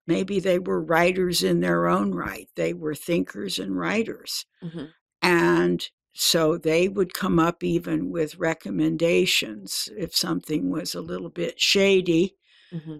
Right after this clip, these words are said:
Speaker 1: "Well, here's how you can, can show this." Uh, an example would be,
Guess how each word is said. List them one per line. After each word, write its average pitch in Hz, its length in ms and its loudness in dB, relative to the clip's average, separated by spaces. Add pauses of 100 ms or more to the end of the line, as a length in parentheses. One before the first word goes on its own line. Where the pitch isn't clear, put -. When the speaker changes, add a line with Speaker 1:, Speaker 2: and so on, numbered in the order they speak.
(120)
Speaker 1:
"Well, 175 280 4
here's 185 400 4
how 185 320 0
you 170 320 0
can, 151 460 0 (380)
can 156 240 -6
show 202 400 4
this." - 460 -2
Uh, 220 60 -4
an 156 360 2
example 160 720 0
would 156 240 -4
be, 156 380 2